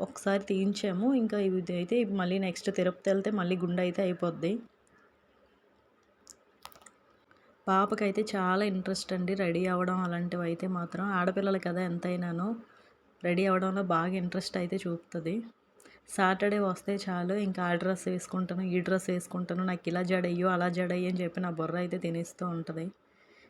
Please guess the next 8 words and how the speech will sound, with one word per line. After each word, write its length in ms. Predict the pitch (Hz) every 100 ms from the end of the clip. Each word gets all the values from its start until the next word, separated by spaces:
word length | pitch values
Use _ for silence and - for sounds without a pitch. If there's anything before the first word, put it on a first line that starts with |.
| _
ఇంకా 200 | 196 202
మా 120 | 202 190
వాడు 200 | 190 208
వచ్చి 180 | 202 208
చూసాడా 420 | 190 185 196 196
అద్దంలో 340 | 185 170 196 196
ఎలా 160 | 180
చూసుకుంటున్నాడు. 880 | 175 180 175 - 185 175 175 170 175